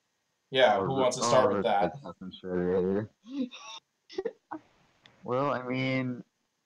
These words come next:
Speaker 2: Riptide, Captain Shredderator, I mean, there's only real one way that can pro-, possibly go. And it's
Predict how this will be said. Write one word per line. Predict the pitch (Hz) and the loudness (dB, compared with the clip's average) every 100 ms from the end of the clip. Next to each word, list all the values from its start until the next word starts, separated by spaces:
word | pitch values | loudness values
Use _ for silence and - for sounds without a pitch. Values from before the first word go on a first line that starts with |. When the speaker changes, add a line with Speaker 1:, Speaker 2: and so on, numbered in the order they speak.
| _ 113 | _ -10
Speaker 2:
Riptide, | 123 _ 123 113 107 | -10 _ -4 -2 -4
Captain | 120 107 104 107 | -4 -6 -6 -8
Shredderator, | - 117 123 107 101 98 92 | -8 -4 -4 -2 -2 -2 -2
I | |
mean, | 98 101 101 98 98 _ _ _ _ - | -4 -6 -10 -12 -16 _ _ _ _ -16
there's | 104 | -10
only | 107 104 | -8 -6
real | 101 98 95 - | -2 -2 -2 -6
one | 98 101 104 98 | -8 -4 -4 -2
way | 95 92 | -2 -4
that | 90 90 90 90 - _ | -2 -4 -4 -8 -18 _
can | 101 92 _ - | -14 -14 _ -6
pro-, | 98 90 87 - | -2 -2 -4 -8
possibly | 90 92 92 98 87 85 80 | -6 -4 -4 -8 -8 -8 -10
go. | 85 82 82 87 82 _ _ _ _ _ _ _ _ - | -8 -4 -2 -4 -6 _ _ _ _ _ _ _ _ -8
And | 107 | -6
it's | 101 - - | -6 -10 -20